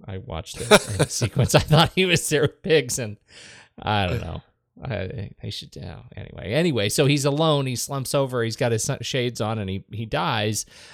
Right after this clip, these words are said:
Speaker 1: Uh, it, you know, he dies alone, right? He has lost everything in his efforts to launder his entire life, to lift his family out of crime, which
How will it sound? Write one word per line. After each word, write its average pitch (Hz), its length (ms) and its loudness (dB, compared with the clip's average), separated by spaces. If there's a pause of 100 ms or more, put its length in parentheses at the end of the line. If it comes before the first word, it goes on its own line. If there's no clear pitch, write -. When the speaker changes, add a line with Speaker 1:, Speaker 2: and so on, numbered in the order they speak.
(120)
Speaker 1:
Uh, 110 320 0
it, 120 200 -6
you 117 340 -6
know, 104 260 -4
he 135 140 -4
dies 135 260 0
alone, 120 580 -2
right? 101 160 -10
He 147 180 -2
has 143 220 -2
lost 147 600 -4
everything 143 440 0
in 90 80 -6
his 107 240 -4
efforts 151 560 -4
to 131 120 -6
launder 123 600 -2
his 107 200 -4
entire 131 560 -2
life, 123 460 -2
to 110 100 -8
lift 120 560 -4
his 139 160 -2
family 123 480 -4 (340)
out 139 380 0
of 117 240 -2
crime, 123 640 -4 (260)
which - 240 0